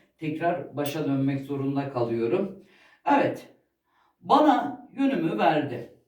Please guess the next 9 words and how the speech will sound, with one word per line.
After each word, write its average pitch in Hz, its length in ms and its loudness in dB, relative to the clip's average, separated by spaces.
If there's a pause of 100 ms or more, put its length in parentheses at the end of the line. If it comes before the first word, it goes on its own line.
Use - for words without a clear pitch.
(720)
Şimdi 147 200 -2
ilk - 320 0
hareket 175 480 0
sırtımı 170 600 -2
dönerek - 680 0 (400)
dolaşmak. 139 680 0
Şimdiki - 580 -6
hareket 147 460 -2
ise 135 460 0